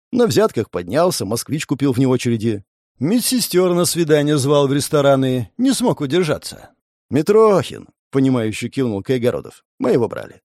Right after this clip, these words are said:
На москвиче своём он и попался, кстати. Но разве плохо, что на варе и шапка горит?»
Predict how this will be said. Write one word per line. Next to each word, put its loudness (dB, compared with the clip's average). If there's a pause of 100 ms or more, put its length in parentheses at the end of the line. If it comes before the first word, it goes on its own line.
На -2
москвиче 0
своём 0
он 2
и -2
попался, 0
кстати. -16 (360)
Но 2
разве 4
плохо, 2
что -2
на 4
варе 4
и -2
шапка -2
горит?» -2